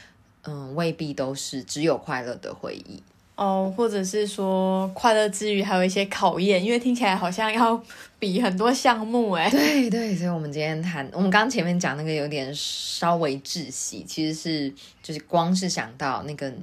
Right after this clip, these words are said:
Speaker 1: 除夕夜年夜饭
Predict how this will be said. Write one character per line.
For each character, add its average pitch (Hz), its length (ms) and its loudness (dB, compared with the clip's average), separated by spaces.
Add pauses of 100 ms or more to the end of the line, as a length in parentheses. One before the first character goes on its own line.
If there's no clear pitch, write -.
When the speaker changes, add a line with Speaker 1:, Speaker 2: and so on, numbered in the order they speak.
(120)
Speaker 1:
除 143 300 -8
夕 156 360 -6
夜 135 300 -4 (600)
年 156 340 -4
夜 175 220 4
饭 147 420 -6